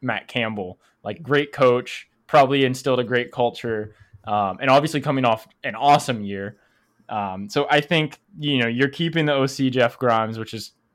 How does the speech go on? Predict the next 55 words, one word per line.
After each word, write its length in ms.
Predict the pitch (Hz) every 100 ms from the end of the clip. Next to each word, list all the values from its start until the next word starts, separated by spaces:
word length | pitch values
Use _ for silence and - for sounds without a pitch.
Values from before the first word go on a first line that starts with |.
| _ -
I 60 | 113
think, 280 | - 104 101
you 100 | 123
know, 120 | 101
kinda 240 | 95 110 104
surprising. 520 | - 113 120 117 117
I 80 | 107
think 180 | - 101
some 160 | 117 113
people 280 | 120 113
had 180 | 110 110
him 180 | 120 117
going 240 | 113 110
places. 640 | 107 120 113 113 110 107 - _ _ -
Um, 400 | 101 101 98 101
the 80 | 135
defense 380 | 131 165 170 160
was 120 | 131
awesome 340 | 131 120 147 123
last 280 | 113 - 120
year. 240 | 110 110 -
They 100 | 117
were 80 | 113
really 240 | 160 160
explosive, 800 | 127 - 131 123 127 120 110 - _ _ _
ran 240 | 143 151 151
the 80 |
ball 320 | 135 131 127 120
well. 460 | 120 117 113 123 _ _ _ -
You 100 | 135
know, 80 | 131
they 120 | 123
did 200 | 123 165
lose 220 | 151 147
a 60 | 131
lot 360 | 117 113 117 -
in 340 | 131 107 107 117
terms 260 | 127 117
of, 140 | 110 107
like, 160 | 104
returning 380 | 113 147 123 110
production. 680 | 113 131 147 - 135 131 131 _ _ _ _ _ _ -
Um, 280 | 135 127 117
but 100 | 131
a 20 |
lot 160 | 135 147
of 60 | 143
those 160 | 135
guys 260 | 127 113 104
were 260 | 104 107
skill 340 | - - 165 160
guys. 380 | 151 143 139 117
You 80 |
do 140 | 120 127
s-, 220 | 127